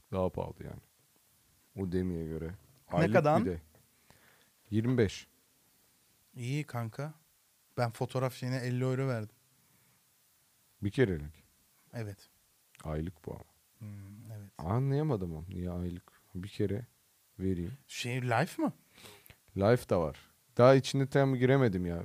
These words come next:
Speaker 1: Bir de bunlar çok güzel bir satış
Speaker 2: Benim gibi
Speaker 1: stratejisi
Speaker 2: önce bir
Speaker 1: yapmış.
Speaker 2: parayı vereyim. <laughs>
Speaker 1: Hayır, bundaki
Speaker 2: Geliyorsun
Speaker 1: sıkıntı
Speaker 2: yavaş
Speaker 1: işte,
Speaker 2: yavaş bizim oralara.
Speaker 1: sadece işte iki gün açıyorlar.
Speaker 2: Hı hı.
Speaker 1: En son ben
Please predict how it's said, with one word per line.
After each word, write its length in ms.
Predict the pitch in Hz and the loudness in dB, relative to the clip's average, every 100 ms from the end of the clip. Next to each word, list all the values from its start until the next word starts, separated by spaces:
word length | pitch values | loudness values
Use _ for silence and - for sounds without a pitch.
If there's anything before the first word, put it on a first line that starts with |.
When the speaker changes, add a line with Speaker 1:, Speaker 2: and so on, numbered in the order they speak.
| 107 | -4
Speaker 1:
Bir 140 | 107 | 4
de 140 | 139 123 | 4 4
bunlar 400 | 123 127 139 139 | 2 4 2 2
çok 260 | 135 - | 0 0
güzel 260 | - 117 120 | 4 6 6
bir 40 | |
satış 220 | 120 117 143 | 4 4 6
Speaker 2:
Benim 120 | 156 | 6
gibi 60 | 160 123 | 6 6
Speaker 1:
stratejisi 180 | 131 | 4
Speaker 2:
önce 160 | 147 160 | 6 8
bir 40 | |
Speaker 1:
yapmış. 160 | 123 - | 8 10
Speaker 2:
parayı 300 | 160 165 170 | 8 8 10
vereyim. 340 | 185 185 220 - - - - - - - | 10 10 4 0 6 8 8 2 -10 2
<laughs> 60 | - 101 - 403 311 330 415 - 262 - - | 2 4 4 6 10 10 10 8 2 2 2
Speaker 1:
Hayır, 320 | 107 135 - | 10 10 10
bundaki 320 | 120 139 170 | 8 6 6
Speaker 2:
Geliyorsun 300 | 175 202 240 | 8 10 10
Speaker 1:
sıkıntı 180 | 156 160 | 8 8
Speaker 2:
yavaş 140 | 160 151 | 8 10
Speaker 1:
işte, 120 | 156 | 10
Speaker 2:
yavaş 360 | 180 147 139 143 | 8 6 2 -2
bizim 240 | 139 151 | -4 -2
oralara. 380 | 139 135 135 131 - | 0 0 -2 -8 -14
Speaker 1:
sadece 560 | - - 135 156 135 143 | 0 10 10 12 8 6
işte 200 | 135 - | 6 4
iki 260 | 165 165 147 | 2 2 6
gün 260 | 147 110 | 6 6
açıyorlar. 680 | 110 113 - 107 123 214 - - | 2 2 4 6 6 4 -2 -12
Speaker 2:
Hı 60 | |
hı. 240 | 113 131 160 - _ _ _ _ | -8 -8 -10 -16 _ _ _ _
Speaker 1:
En 220 | 135 180 | 8 8
son 340 | 180 202 226 165 | 8 6 8 8
ben 200 | 180 | 6